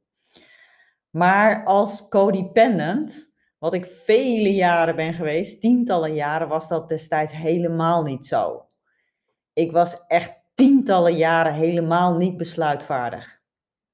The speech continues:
Ik wilde altijd het naadje van de kous weten om maar geen foute beslissing te nemen. En dan nog vond ik het heel moeilijk als ik alles had uitgezocht.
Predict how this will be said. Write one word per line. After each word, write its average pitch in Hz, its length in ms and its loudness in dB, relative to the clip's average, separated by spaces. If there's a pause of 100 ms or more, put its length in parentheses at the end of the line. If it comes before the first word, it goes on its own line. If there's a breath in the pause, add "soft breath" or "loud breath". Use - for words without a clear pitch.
(580)
Ik 151 120 -6
wilde 165 180 2
altijd 165 260 0
het 156 120 -2
naadje 170 440 -2
van 160 180 -6
de 151 120 -10
kous 185 340 0
weten 175 640 -2 (380 loud breath)
om 180 140 0
maar 175 140 0
geen 196 260 -4
foute 175 380 0
beslissing 165 560 -8
te 151 80 -12
nemen. 127 580 -12 (1300)
En 180 180 2
dan 196 320 4
nog 214 360 2
vond 202 240 -4
ik - 80 -10
het 170 120 -4
heel 175 320 2
moeilijk 180 640 -2
als 160 160 -14
ik - 240 -18
alles 214 360 4
had 175 180 -4
uitgezocht. - 880 -10